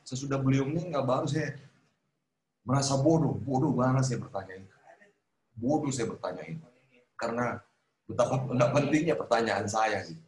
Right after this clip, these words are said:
Dan ini yang saya selalu ulang-ulang bahwa kita janganlah melakukan, eh, pamer. Itu jauh sekali. Tapi ini yang unik kan, aktor dilarang pamer, tapi memang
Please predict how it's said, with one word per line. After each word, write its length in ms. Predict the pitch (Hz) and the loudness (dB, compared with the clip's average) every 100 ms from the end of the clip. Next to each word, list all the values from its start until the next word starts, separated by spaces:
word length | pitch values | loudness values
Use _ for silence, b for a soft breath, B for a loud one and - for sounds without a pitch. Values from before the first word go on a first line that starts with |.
| _ _ _ _ _ _ - | _ _ _ _ _ _ -4
Dan 80 | 110 | -2
ini 160 | 143 156 | 2 2
yang 80 | 139 | 2
saya 120 | 131 | 0
selalu 360 | 117 117 131 131 | 0 0 0 2
ulang-ulang 480 | 117 117 151 113 | 2 2 0 0
bahwa 200 | 110 107 98 - - - - | 0 0 0 -6 -16 -20 -16
kita 240 | 135 143 | -4 2
janganlah 480 | 127 - 117 113 104 | 4 2 0 0 0
melakukan, 500 | 98 92 - - - 82 - | 0 -2 -6 -8 -8 -8 -16
eh, 840 | 151 151 - _ _ _ - - 120 | -16 -18 -18 _ _ _ -6 -6 -4
pamer. 640 | 131 123 120 117 110 101 - - _ _ _ _ _ _ _ _ _ 466 - - - - - - - | -4 -4 -4 -6 -8 -10 -16 -20 _ _ _ _ _ _ _ _ _ -20 -20 -20 -18 -16 -16 -16 -18
Itu 240 | - 160 - | -12 -8 -4
jauh 360 | 107 101 101 | 2 2 2
sekali. 360 | 101 98 90 85 - _ _ _ _ _ _ - | -2 -4 -4 -4 -12 _ _ _ _ _ _ 0
Tapi 480 | 131 - 202 - - | 0 2 0 -2 -6
ini 240 | 139 151 208 | -2 0 2
yang 160 | 175 | 2
unik 300 | 170 170 156 113 | 2 2 0 -2
kan, 180 | - - _ _ _ | -8 -14 _ _ _
aktor 560 | 135 - 185 185 - 131 | -6 -6 -2 -2 -2 -2
dilarang 400 | 131 131 120 120 | 2 2 2 -2
pamer, 480 | 98 85 101 107 - _ - | -6 -8 -10 -10 -14 _ -6
tapi 160 | 143 165 | 2 6
memang 400 | 170 165 170 | 6 4 0